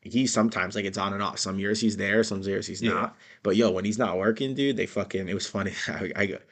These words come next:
Speaker 1: I was talking on the phone with them, and, um, and I go, "Hey, they got you turkey over there?" They're like, "No, they fucking ordered chicken." <laughs> I'm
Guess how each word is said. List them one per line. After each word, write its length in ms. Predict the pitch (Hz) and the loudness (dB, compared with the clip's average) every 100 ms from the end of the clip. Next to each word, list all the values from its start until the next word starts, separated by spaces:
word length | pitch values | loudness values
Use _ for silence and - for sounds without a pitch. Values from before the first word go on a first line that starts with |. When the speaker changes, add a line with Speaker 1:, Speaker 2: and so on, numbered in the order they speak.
| - - | -10 -2
Speaker 1:
I 60 | |
was 100 | 104 | 2
talking 260 | 113 107 113 | 2 4 4
on 60 | |
the 60 | 104 | 2
phone 240 | - 101 | 0 0
with 120 | 107 107 | 0 0
them, 180 | 90 | -6
and, 140 | 95 92 | -8 -6
um, 380 | 95 95 92 107 _ _ _ _ _ _ _ _ - | -6 -6 -8 -14 _ _ _ _ _ _ _ _ -4
and 200 | 107 95 | -2 -2
I 80 | 92 | -2
go, 160 | 95 | 0
"Hey, 380 | 101 110 98 90 | 4 4 4 -2
they 100 | - | -6
got 220 | 95 98 - | -2 -2 -4
you 60 | |
turkey 320 | - 87 - | -4 -4 0
over 100 | 104 | 2
there?" 160 | 110 117 | 6 6
They're 140 | 98 | 4
like, 120 | 95 95 | -2 0
"No, 300 | 107 98 - - - - | 0 0 -4 -20 -14 -10
they 80 | |
fucking 320 | 110 107 104 107 | -2 -2 2 2
ordered 260 | 95 - | 2 0
chicken." 400 | - 135 87 78 | 0 2 0 -4
<laughs> 40 | - | -2
I'm 160 | 131 | -2